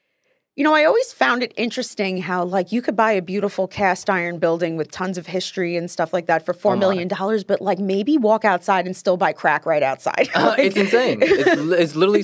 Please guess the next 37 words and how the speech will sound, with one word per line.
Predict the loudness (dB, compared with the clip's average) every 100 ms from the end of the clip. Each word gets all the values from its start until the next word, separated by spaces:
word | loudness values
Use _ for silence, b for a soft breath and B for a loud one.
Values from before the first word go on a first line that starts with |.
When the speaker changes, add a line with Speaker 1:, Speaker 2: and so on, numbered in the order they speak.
| 0
Speaker 1:
<laughs> | 0
Speaker 2:
it's | -4 -4
true. | 4 4 4
It's | -2 -4 -6 -12
very | -12 -10 -2 0 0
much | 0 -2 -2
true. | -4 -4 -8 b
Speaker 1:
So, | -2 2 2 0
so | -2 -2 -2
talk | 0 0 2
about | 0 2
that | 2 2
a |
little | 4 2
bit. | 4 0
So, | 2 2
like, | 4 2
you're | 0 0
gonna | 2
go | 2 2
on | 0 -2 _ _
to | -4
an | 0
appointment | 0 0 0 2
on | 0 2
Madison | 0 0 -2 -6
Street | -6 -6 -6 0
versus | 2 2 0 -2
an | -2
appointment | -2 -2 0 0 2
on | 0 0 0
Main | 0 0 -2
Street | -4 -4 -4 -2
on | -2 -2
Long | -2
Island. | 0 0 -2 0
Like, | -2